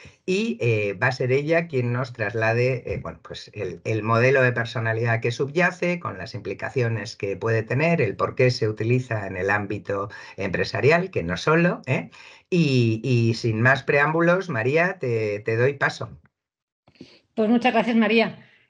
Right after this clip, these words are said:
Speaker 2: Eh, gracias por la invitación y, y es un placer para mí participar en este, en este webinar.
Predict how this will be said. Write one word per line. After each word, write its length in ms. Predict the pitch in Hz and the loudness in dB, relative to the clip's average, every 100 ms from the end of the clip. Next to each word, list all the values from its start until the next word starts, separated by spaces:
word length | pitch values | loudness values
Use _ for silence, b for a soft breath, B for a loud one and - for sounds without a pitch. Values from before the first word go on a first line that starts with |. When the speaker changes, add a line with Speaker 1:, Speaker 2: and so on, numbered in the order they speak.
| - | 0
Speaker 2:
Eh, 300 | 226 220 208 | 2 4 2
gracias 300 | 226 220 226 | 0 -2 -4
por 140 | 233 | -2
la 40 | 233 | -2
invitación 680 | 220 233 208 277 294 320 | 0 -2 -2 0 0 0
y, 220 | 262 208 | -4 -6
y 240 | 202 214 214 | -6 -6 -6
es 100 | 202 | -4
un 80 | 226 | -4
placer 280 | 214 226 | -6 -8
para 180 | 214 214 | -6 -6
mí 160 | 220 226 | -4 -4
participar 500 | 233 196 175 190 196 | -6 -8 -10 -8 -8
en 140 | 196 | -6
este, 480 | 190 - 180 175 175 | -10 -10 -10 -10 -10
en 80 | 190 | -10
este 200 | 190 180 | -8 -10
webinar. 380 | 170 160 156 | -10 -10 -16